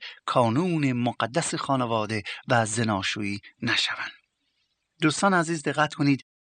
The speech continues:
اولین مطلب در مسیحیت در مورد ازدواج اینه که ازدواج مقدسترین کانون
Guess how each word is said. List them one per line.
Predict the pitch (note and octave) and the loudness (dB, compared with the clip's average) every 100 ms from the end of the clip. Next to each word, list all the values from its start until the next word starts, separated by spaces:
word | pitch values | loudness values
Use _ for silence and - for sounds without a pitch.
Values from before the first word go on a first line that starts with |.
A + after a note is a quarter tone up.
| _ - | _ 0
اولین | - D3 D3+ D#3+ D3+ | 2 4 4 4 2
مطلب | D3 - F#3+ F#3+ | 0 0 -2 0
در | D3+ C3+ | 0 0
مسیحیت | B2+ - C#3 A#2+ C#3+ - | 0 -2 -4 -2 -2 2
در | C3 A#2 | 0 2
مورد | B2 F#3+ | 0 0
ازدواج | D3 A#2 G#2 A#2+ C#3 C#3 - | 0 -2 0 2 2 -2 -2
اینه | C#3+ | -2
که | C#3+ D#3+ D#3 - - - | 0 -4 -6 -10 -8 -6
ازدواج | A2 A#2 G2+ C3+ F3 E3 - - - - | -2 -2 2 2 2 -4 -10 -16 -6 4
مقدسترین | C#3 B2+ B2+ G2+ C3+ - - C3+ B2+ | 4 4 0 2 0 0 -2 0 0
کانون | - - C3 A2 G#3 | -2 4 6 6 4